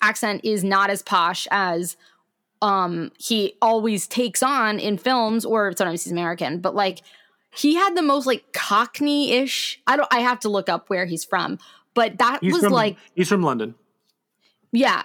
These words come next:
Speaker 1: but, okay, but I'm, like, regionally, I'm curious, 'cause that
Speaker 2: He
Speaker 1: was so un-,
Speaker 2: N-
Speaker 1: so surprising, wasn't it?
Speaker 2: He was born in New Cross, London,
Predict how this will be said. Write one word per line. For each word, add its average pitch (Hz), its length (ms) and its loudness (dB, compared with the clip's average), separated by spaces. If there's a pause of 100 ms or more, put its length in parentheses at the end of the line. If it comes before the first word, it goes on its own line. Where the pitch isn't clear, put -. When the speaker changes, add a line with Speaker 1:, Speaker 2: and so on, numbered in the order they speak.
Speaker 1:
but, 247 300 0
okay, 208 640 -2
but 208 180 2
I'm, 202 500 -4
like, 208 160 0
regionally, 185 1000 -2
I'm 170 140 -6
curious, 294 480 -2
'cause 220 160 -2
that 254 240 2
Speaker 2:
He - 60 -2
Speaker 1:
was 277 260 -2 (560)
so 349 420 0
un-, 403 100 -2
Speaker 2:
N- 311 140 0
Speaker 1:
so 370 240 0
surprising, 427 640 0
wasn't 285 260 -2 (140)
it? - 60 -6
Speaker 2:
He 185 60 2
was 170 200 0
born 175 400 0
in 165 220 0
New 156 200 0
Cross, 131 460 -2
London, 113 520 -4